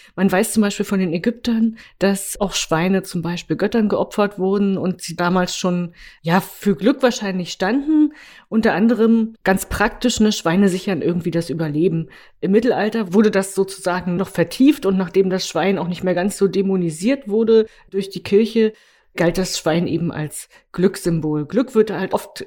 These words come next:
gleichgesetzt mit Geld oder zumindest einer Art Wohlstand. Ja, und dann wären wir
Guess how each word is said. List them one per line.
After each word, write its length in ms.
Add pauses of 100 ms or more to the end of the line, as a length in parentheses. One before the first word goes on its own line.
gleichgesetzt 580
mit 160
Geld 440 (280)
oder 200
zumindest 520
einer 220
Art 220
Wohlstand. 640 (400)
Ja, 200
und 120
dann 140
wären 160
wir 120